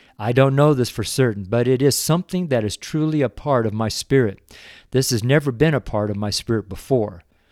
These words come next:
This is solid, unmoving, and persistent, a type of warning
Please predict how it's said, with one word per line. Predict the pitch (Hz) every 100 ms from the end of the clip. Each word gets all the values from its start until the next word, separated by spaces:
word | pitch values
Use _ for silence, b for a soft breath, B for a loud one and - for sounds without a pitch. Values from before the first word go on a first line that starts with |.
| b b
This | 98 131 139
is | 139 113
solid, | - 131 127 139 156 151 - -
unmoving, | 135 151 156 139 135 135 139
and | 127 113 -
persistent, | 110 - - 131 - 101 95 - _ _ B B -
a | 127 117
type | 113 - 143 151 123
of | 107 98
warning | 107 135 170 190 117 95